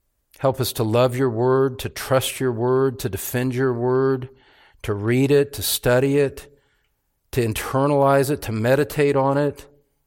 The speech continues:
Oh, it's so precious, Father. It's so precious to have something from the eternal God that we can go to again and again and know it is true and know it is complete. Thank you for that.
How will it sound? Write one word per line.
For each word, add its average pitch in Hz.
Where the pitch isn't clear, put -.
Oh, 135
it's 107
so 147
precious, -
Father. 107
It's -
so 156
precious -
to 120
have 135
something 135
from 127
the 120
eternal 143
God 107
that 113
we 120
can 123
go 135
to 135
again 120
and 143
again 120
and 113
know 127
it 135
is 131
true 127
and 110
know 117
it 110
is 110
complete. 104
Thank 143
you 113
for -
that. 92